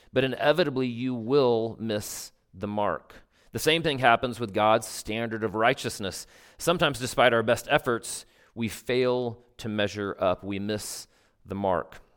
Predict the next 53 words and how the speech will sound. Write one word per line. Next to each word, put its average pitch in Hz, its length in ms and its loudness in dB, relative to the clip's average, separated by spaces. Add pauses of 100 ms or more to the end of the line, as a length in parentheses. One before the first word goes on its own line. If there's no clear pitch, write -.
(520)
Another 131 300 -2
word 117 260 -2
the 107 80 -4
Bible 104 340 2
uses 104 380 -4
to - 140 -4
add 98 160 0
color 110 260 0
to 117 100 -6
this 95 160 -8
concept 104 600 -6
of 87 80 -14
sin 95 320 -8
is, 90 240 -10 (320)
is 104 100 -8
the 117 80 -4
word 104 160 -4
transgress. 95 920 -4 (360)
This 131 160 -2
word 143 220 2
means 127 320 -2
that 127 100 -6
there's 107 160 -2
a 104 60 0
law 113 400 6
or 107 140 0
there's 107 180 -4
a 107 80 -4
rule 127 520 -2
or 104 180 -2
that 104 100 -2
there's 104 220 0
a 98 80 -4
standard 123 760 -4 (280)
which 131 240 -2
we 147 640 -2
cross 120 480 0
over. 98 480 -2 (340)
Like 135 200 6
missing 147 300 -2
the 127 40 0
mark, 160 320 4
it 92 80 -6
can 110 140 -4
be 101 280 -4
by 95 200 0
accident 147 500 2
or 107 80 -2
it 78 40 -8
can 110 120 -8
be 98 120 -2
on 85 120 -6
purpose. - 640 -6